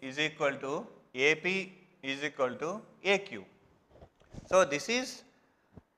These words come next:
the moment which we have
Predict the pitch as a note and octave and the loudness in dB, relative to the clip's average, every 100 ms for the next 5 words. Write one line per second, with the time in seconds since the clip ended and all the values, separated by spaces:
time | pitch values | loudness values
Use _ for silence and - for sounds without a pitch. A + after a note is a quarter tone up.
0 | _ _ _ _ _ _ _ _ _ _ | _ _ _ _ _ _ _ _ _ _
1 | - C3+ C#3+ F3 G#3 G3+ E3+ E3+ F3 E3 | 6 6 6 6 4 4 -2 -2 -2 0
2 | C#3+ D#3+ A3 C4 | 6 6 6 2